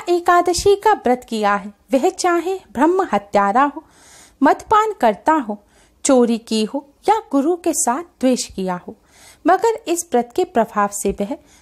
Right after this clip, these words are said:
स्वर्ग को जाता है। इस व्रत को करने से करोड़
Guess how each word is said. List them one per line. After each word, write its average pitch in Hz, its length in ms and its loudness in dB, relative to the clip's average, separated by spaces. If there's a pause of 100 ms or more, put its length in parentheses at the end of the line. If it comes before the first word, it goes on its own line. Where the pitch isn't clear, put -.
स्वर्ग 196 380 -2
को 403 220 -4
जाता 196 420 -6
है। 185 240 -14 (720)
इस 403 260 -6
व्रत 359 240 -2
को 403 140 2
करने 262 460 0
से - 260 -8 (440)
करोड़ 381 380 2